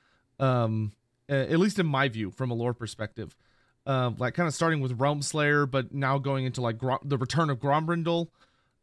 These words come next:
uh, and all this stuff. Um, were you always kind of, um, w-, w-, when you kinda got, uh, the opportunity to work on the Dwarden, um,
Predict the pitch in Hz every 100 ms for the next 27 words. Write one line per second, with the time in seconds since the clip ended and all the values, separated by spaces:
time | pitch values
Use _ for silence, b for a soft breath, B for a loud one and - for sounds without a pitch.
0 | - 143 131 127 143 147 151 160 - 175
1 | 180 - - _ 151 143 131 127 139 170
2 | 185 240 240 240 247 240 - 208 208 202
3 | 196 175 160 - _ _ _ _ - 160
4 | 151 143 - - _ _ - 160 185 175
5 | 190 202 233 247 214 190 151 _ - 156
6 | 147 131 165 160 156 165 170 147 131 113
7 | - - 143 143 170 160 135 120 127 127
8 | 110 107 - _ _ _ - 147 143 131
9 | 117 110